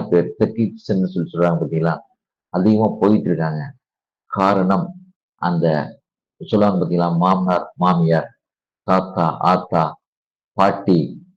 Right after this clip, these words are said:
அம்மா, அப்பா, அதெல்லாம் தாண்டி இன்னும் சொல்ல போனா இருக்கக்கூடிய இரண்டு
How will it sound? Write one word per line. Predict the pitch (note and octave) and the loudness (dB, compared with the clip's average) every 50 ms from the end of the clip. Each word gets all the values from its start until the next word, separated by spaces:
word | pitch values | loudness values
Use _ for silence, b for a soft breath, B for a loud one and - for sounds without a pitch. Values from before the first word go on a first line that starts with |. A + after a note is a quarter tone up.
| _ _ _ | _ _ _
அம்மா, | - F#2 F#2+ F#2+ G2 G2 F#2+ E2+ D#2 D2 - - _ _ _ _ _ _ - | -4 -2 -2 0 0 2 2 2 0 -2 -6 -12 _ _ _ _ _ _ -4
அப்பா, | F#2 - - - - - G#2+ F2+ D2+ - - - _ | -4 -4 -4 -8 -4 0 2 2 2 0 -4 -10 _
அதெல்லாம் | - D2+ - E2+ F2 F#2+ A2 B2 C3+ B2+ A#2+ A#2+ - | -14 -4 -2 2 2 4 4 4 4 2 0 -4 0
தாண்டி | G#2+ F#2+ G2 G#2 G2+ F2 G#2+ G2+ D#2+ - - - - _ _ _ _ _ - | 2 4 4 4 4 4 4 4 2 0 -4 -12 -18 _ _ _ _ _ -4
இன்னும் | G#2 A#2+ C3+ B2 | 0 0 0 0
சொல்ல | A#2 A2+ G2+ F#2 | 2 2 2 2
போனா | - - F#2 F2+ F#2 F#2+ G2 | 2 2 2 2 2 2 0
இருக்கக்கூடிய | F#2 D2+ F#2 F#2+ F#2 A2+ G#2+ A2 A2 F#2+ F#2 F2+ E2+ | 2 2 2 2 4 2 2 2 4 4 4 4 4
இரண்டு | D#2+ F2 F2+ G2 G2 G2 | 4 2 0 2 0 0